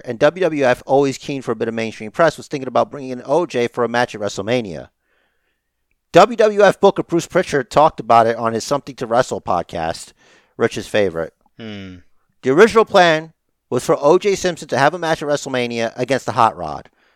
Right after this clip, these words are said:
Speaker 1: I remember calling Roddy and pitching Roddy the idea. I'm trying to do it like an imitation, but I'm not really good at those. Which
Speaker 2: Hmm.
Speaker 1: he was for.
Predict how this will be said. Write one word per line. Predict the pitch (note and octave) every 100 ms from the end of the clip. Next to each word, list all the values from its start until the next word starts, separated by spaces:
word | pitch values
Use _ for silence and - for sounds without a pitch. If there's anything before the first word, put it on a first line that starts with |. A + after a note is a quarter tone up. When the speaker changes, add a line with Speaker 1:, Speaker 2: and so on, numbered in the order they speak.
| _
Speaker 1:
I | - F3
remember | G#3 G3+ F3+
calling | - E3 F3 C#3
Roddy | A2 G#2+ A2+ A2+
and | A2+ A2
pitching | C#3+ D3 A#2
Roddy | G#2+ G#2+ A2+
the | A2 A2
idea. | G#2+ G#2+ A2+ A2+ D#2+ D2 _ _ _ _ _ _ _
I'm | F#2+
trying | G2 A#2+ G#2+
to |
do | F#2+ G2 F#2
it |
like | E2+ F2+
an | F2+
imitation, | F2 - E2 E2
but | D#2
I'm | E2
not | D#2
really | D2+ D#2
good | D#2
at | D#2
those. | D#2 D2+ - _ _ _ _ -
Which | A2+ -
Speaker 2:
Hmm. | F3
Speaker 1:
he |
was | E3+ C3+
for. | - C#3+ A#2 E2+ D2 D2+